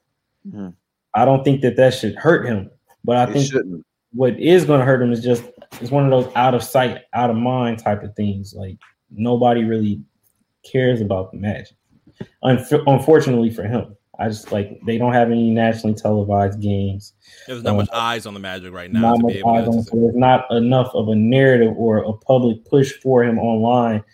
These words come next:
Speaker 2: Like, his name is not out there enough to where he's at the forefront of the minds of, like, the coaches and everything, or the fans, or whoever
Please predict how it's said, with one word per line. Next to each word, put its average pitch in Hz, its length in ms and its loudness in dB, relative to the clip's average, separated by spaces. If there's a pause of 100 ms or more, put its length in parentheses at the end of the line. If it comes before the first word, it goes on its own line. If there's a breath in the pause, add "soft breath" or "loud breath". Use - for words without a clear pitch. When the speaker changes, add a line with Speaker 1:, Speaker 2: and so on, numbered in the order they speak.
(220 soft breath)
Speaker 2:
Like, 113 260 2
his 139 180 4
name 165 280 4
is 147 100 4
not 143 220 2
out 143 240 4
there 131 140 4
enough 123 300 2
to - 80 -8
where 117 320 2 (160)
he's 127 200 -4
at 131 180 -2
the 113 100 -4
forefront 135 520 0
of 113 60 -2
the 110 60 -2
minds 113 400 -2
of, 101 140 -12
like, 101 240 -6 (420)
the 110 100 -4
coaches 120 560 0
and 104 120 0
everything, 104 520 -2
or 101 300 -2 (300)
the 110 100 -6
fans, 117 600 0
or 104 100 0
whoever 110 440 4